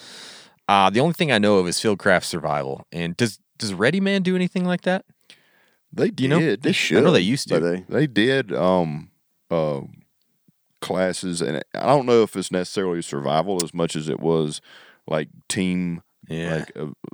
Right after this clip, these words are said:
Speaker 2: like, what's the way to put it? Team training for more tactical
Speaker 1: Yes.
Speaker 2: type stuff.
Speaker 1: Mm-hmm.
Speaker 2: But, um, they would be a resource to go to 'cause they're,
Speaker 1: Yeah.
Speaker 2: they know their crap.
Speaker 1: Mm-hmm.
Speaker 3: Yeah.
Speaker 1: Oh, yeah, for
Speaker 2: They're
Speaker 1: sure.
Speaker 2: good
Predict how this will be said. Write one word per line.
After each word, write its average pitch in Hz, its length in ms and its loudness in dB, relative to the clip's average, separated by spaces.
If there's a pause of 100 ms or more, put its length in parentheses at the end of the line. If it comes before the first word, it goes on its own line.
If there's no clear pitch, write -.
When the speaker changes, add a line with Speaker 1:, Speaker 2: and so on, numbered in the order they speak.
(120)
Speaker 2:
like, 71 260 -14 (680)
what's - 200 -12
the 82 60 -14
way 73 140 -6
to 67 40 -12
put - 160 -4
it? - 120 -10
Team 98 300 -2
training 90 580 -4
for 78 560 2 (540)
more 82 180 0
tactical 107 800 0
Speaker 1:
Yes. 80 540 -6 (120)
Speaker 2:
type 117 260 0
stuff. 123 440 -4
Speaker 1:
Mm-hmm. 87 300 -6 (220)
Speaker 2:
But, 95 680 2 (580)
um, 76 500 -2 (920)
they 87 180 0
would 87 200 -4
be 92 120 2
a 85 60 4
resource 87 420 0
to 73 80 -6
go 85 160 2
to 69 180 -4
'cause 69 180 -8
they're, 65 180 -6 (280)
Speaker 1:
Yeah. 76 300 -4
Speaker 2:
they 71 100 -12
know 71 160 -8
their 64 240 -8
crap. 73 380 -10
Speaker 1:
Mm-hmm. 80 440 -10
Speaker 3:
Yeah. 82 240 -6
Speaker 1:
Oh, 98 80 0
yeah, 82 120 2
for 78 140 -10
Speaker 2:
They're 73 100 -8
Speaker 1:
sure. 82 180 -4
Speaker 2:
good 76 180 -6